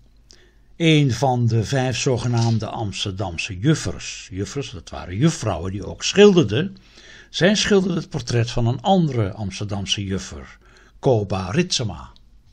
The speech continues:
Ansing was bekend om haar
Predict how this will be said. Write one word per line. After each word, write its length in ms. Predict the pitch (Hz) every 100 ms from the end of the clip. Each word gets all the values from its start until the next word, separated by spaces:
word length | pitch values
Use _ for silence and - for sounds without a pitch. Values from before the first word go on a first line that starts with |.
| _ _ _ - _ _ _ - - _ _ _ _ - - -
Ansing 500 | - 196 214 - 135
was 180 | 131 127
bekend 600 | 104 120 143 143 185 190
om 140 | 104
haar 320 | 90 98 85